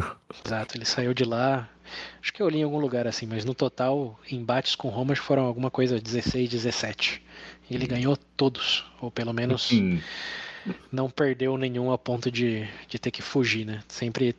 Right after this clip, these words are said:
Speaker 2: é, às
Speaker 1: Sim.
Speaker 2: vezes ele desistia, falava, "Não, não vai rolar, volta pro acampamento." Mas perder, perder, nunca perdeu.
Speaker 1: Hum. É isso, hein?
Speaker 2: Bem,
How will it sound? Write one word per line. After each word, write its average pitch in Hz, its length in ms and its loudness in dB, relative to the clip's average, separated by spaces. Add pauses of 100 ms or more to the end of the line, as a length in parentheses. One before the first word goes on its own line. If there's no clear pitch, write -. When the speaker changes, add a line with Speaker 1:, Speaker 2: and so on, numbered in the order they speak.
(100)
Speaker 2:
é, 107 100 -8
às 101 180 0
Speaker 1:
Sim. 127 60 -2
Speaker 2:
vezes 135 160 2
ele 147 120 2
desistia, 135 460 0
falava, 117 280 0
"Não, 110 140 -2
não 110 100 -6
vai 120 100 2
rolar, 123 540 0
volta 123 340 0
pro - 80 2
acampamento." 123 580 0 (800)
Mas 113 300 -4
perder, 123 480 2
perder, 123 500 0
nunca 135 240 -2
perdeu. 113 320 0 (800)
Speaker 1:
Hum. - 140 -10 (1000)
É - 140 -10
isso, - 320 -8
hein? 147 100 -10 (100)
Speaker 2:
Bem, 127 200 6